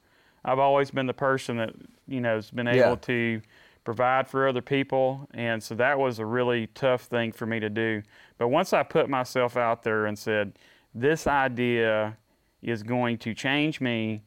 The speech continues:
Speaker 1: and it's gonna change the area, and I'm going to make sure that no matter what people say and what happens, I'm gonna make this thing happen."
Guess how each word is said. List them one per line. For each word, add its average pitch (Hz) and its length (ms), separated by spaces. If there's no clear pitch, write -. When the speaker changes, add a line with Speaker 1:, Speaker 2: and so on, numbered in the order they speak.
Speaker 1:
and 113 120
it's 110 140
gonna 117 220
change 131 400
the 120 140
area, 110 520
and 104 180
I'm 131 400
going 127 400
to 117 120
make 113 240
sure 117 460
that 104 420
no 110 180
matter 113 320
what 113 420
people 147 300
say 113 460
and 95 160
what 127 180
happens, 113 460
I'm 113 180
gonna 110 140
make 107 200
this 107 160
thing 101 160
happen." 101 400